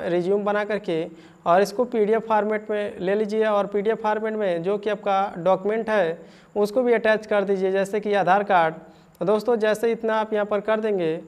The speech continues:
तो वहाँ पर अपलोड करने के बाद आपके मोबाइल नंबर पर एक ओटीपी जाएगा। अप्लाई जब करेंगे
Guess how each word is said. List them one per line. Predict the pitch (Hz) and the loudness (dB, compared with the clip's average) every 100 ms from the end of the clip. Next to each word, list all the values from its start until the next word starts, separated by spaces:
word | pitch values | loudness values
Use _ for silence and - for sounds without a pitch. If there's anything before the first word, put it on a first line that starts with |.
| - - - | -18 -20 -4
तो | 202 | 2
वहाँ | 202 220 | 2 2
पर | 233 226 | 2 0
अपलोड | 220 220 233 226 | 2 2 2 2
करने | 226 226 | -2 -2
के | 220 202 | -2 0
बाद | 214 214 | 0 -2
आपके | - 190 190 202 | -2 -4 -2 -2
मोबाइल | 196 196 196 | 0 2 2
नंबर | 196 202 208 | 0 -2 -2
पर | 208 196 | -2 -2
एक | 196 196 | -2 -2
ओटीपी | 180 190 214 | -2 -4 -2
जाएगा। | 220 220 202 165 165 190 220 | 0 2 2 0 0 -6 -8
अप्लाई | 175 185 214 | -2 2 2
जब | 202 196 | 0 -2
करेंगे | 208 220 233 185 | 0 0 0 -2